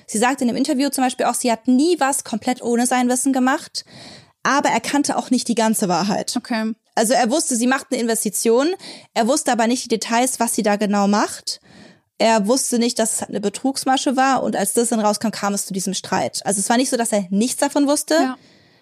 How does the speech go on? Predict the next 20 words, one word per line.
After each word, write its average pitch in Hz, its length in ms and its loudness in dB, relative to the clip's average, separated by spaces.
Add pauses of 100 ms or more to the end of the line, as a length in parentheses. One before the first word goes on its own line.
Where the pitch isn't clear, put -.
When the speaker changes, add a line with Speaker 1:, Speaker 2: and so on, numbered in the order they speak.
(260)
Speaker 1:
aber 233 220 4
er 208 260 2 (140)
war 220 320 2
halt 220 160 0
nicht 208 160 -2
komplett 208 320 0
informiert 208 560 0
und 180 60 -6
deswegen 190 260 -4
kam 190 180 -2
es 196 80 -4
dazu. 190 340 -4 (800)
Speaker 2:
Ja, 247 180 4
das 254 180 0
ist, 285 180 -2
also 240 120 0
was 247 140 2
ich - 160 -2
halt 262 180 2
so 240 520 0